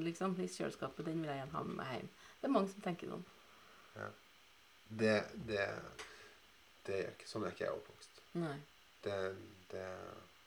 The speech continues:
Speaker 2: det gjør ikke jeg. Ehm, men det er klart, altså, det, det finnes jo, altså, det, her er det jo mange varianter. Altså, hvis du har med deg sekken tjåka full av noe,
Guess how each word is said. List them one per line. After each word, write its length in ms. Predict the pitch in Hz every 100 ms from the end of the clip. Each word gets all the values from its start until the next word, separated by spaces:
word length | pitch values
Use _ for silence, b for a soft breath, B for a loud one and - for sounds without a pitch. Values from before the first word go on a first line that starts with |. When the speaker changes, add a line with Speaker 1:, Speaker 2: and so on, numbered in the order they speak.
| - - - - - - - 98
Speaker 2:
det 120 | 92
gjør 100 | 90
ikke 160 | -
jeg. 120 | 135 196 B B B B B - -
Ehm, 1300 | 101 98 98 190 190 190 190 190 190 - 165 - - - - - - - - - - - - - - - -
men 120 | 107
det 80 | 107
er 60 |
klart, 240 | 104 98 -
altså, 240 | 87 113 - - B B -
det, 160 | 90 - - - B B
det 140 | - 104
finnes 380 | 107 92 -
jo, 100 | 101
altså, 280 | 101 87 104
det, 120 | 98 101
her 240 | - 98 85
er 80 |
det 120 | 76 87
jo 100 | 90 - - - -
mange 260 | 90 87 71
varianter. 460 | 69 71 - -
Altså, 160 | 73 98
hvis 120 | 92
du 80 | 104
har 160 | 98 85
med 120 | 87
deg 200 | 87 98
sekken 640 | - - - - - - 101
tjåka 400 | - - - 85
full 240 | - 85
av 120 | 82
noe, 120 | 110